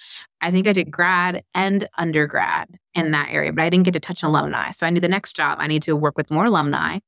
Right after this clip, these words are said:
And I wanted to do more of the employer development side. So I made a transition. My next job, I worked with employer development, alumni programming, and alumni counseling.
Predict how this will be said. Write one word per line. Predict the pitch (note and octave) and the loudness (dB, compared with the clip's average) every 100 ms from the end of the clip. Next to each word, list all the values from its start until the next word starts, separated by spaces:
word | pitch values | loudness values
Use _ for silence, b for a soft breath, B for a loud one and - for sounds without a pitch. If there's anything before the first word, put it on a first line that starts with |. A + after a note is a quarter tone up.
| _ _ _ _ _ _ | _ _ _ _ _ _
And | A3+ A#3 F3+ D#3+ D#3 D3 B B - | 2 4 4 0 -2 -6 B B -4
I | F3 | 0
wanted | F3 F3 F3+ | 2 2 0
to | F#3 | -2
do | F3 E3+ | -2 0
more | E3+ D#3+ | 2 0
of | D#3 | 0
the | D#3+ | -2
employer | D#3 - E3+ E3 | -2 -2 0 0
development | E3 E3 F3+ E3+ E3 | 0 0 0 -6 -10
side. | - - - - | -4 -4 -4 -10
So | A#3 F3 | -4 0
I | E3 | 2
made | E3 E3 | 4 2
a | E3+ _ | 0 _
transition. | - E3+ D#3 D#3 F3+ | -4 -2 0 2 4
My | E3 | 4
next | D#3+ E3 - | 2 -4 -4
job, | - C#3+ E3+ G3+ B B B | -2 0 0 -4 B B B
I | F3 | -4
worked | E3+ D#3+ D#3+ - | 2 2 0 -2
with | D3+ D3+ D3+ | 0 0 0
employer | D3+ D#3 F3+ | -2 2 2
development, | E3 D3+ D#3+ D3+ D3 | 4 2 2 -2 0
alumni | D3 D#3+ E3 | 2 2 2
programming, | E3 D#3+ D#3 D3 D3 D3 | 2 0 2 2 4 2
and | D3 | 2
alumni | D3 D3 D3 | 2 0 -2
counseling. | C#3+ C#3 - A2 A#2+ | -2 -4 -4 -8 -8